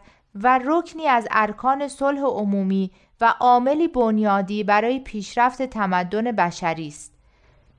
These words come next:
صلح عمومی چطور با ترقی زن‌ها ارتباط پیدا می‌کنه؟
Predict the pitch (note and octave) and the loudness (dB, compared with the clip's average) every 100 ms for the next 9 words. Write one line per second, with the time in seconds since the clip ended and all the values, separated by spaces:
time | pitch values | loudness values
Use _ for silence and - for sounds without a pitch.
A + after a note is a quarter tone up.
0 | _ _ - D#4+ D#4+ D#4+ E4+ E4 D#4+ F4+ | _ _ 0 4 6 4 2 0 0 -2
1 | G#4 E4+ E4+ G#4 G#4 F4 B3+ G#3+ G#3 A3 | 0 -2 2 4 4 2 2 2 2 0
2 | G#3 F#3+ F#3+ F#3+ F#3 F#3 G3 F#3 F3+ F3+ | -4 2 4 6 4 4 0 2 0 0
3 | F#3 F3+ E3+ F3 E3+ E3+ E3+ D#3 | -2 0 0 -2 -4 -4 -2 -6